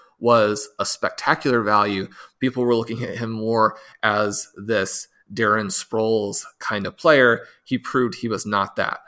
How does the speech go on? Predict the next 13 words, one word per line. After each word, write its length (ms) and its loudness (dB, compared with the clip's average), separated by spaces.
Right. 180 0
And 80 -6
so 100 2
we 80 2
want 120 4
to 40 0
look 160 0
at 80 0
situations 680 -2
where 120 2
players 340 -2
have 180 -6
this 220 -2